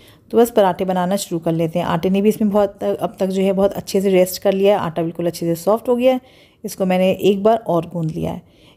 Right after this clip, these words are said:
इसके बाद आप पराठों के हिसाब को, आपको जितना बड़ा पराठा चाहिए उसके हिसाब से आप इसके पेड़े तोड़ लीजिए।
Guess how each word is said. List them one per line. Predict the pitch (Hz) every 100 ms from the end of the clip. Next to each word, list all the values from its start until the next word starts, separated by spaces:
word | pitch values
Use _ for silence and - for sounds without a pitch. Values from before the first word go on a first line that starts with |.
| -
इसके | 202 -
बाद | 233 269 -
आप | 196 196
पराठों | 202 185 180
के | 220 240
हिसाब | 220 196 -
को, | 208
आपको | 196 214 202
जितना | 196 - 190
बड़ा | 185 185
पराठा | 185 175 160 185
चाहिए | 190 220
उसके | 277 226 -
हिसाब | 240 - 175
से | 160 185
आप | 170 170
इसके | - 254
पेड़े | 208 156
तोड़ | 151 170
लीजिए। | 156 151 - 160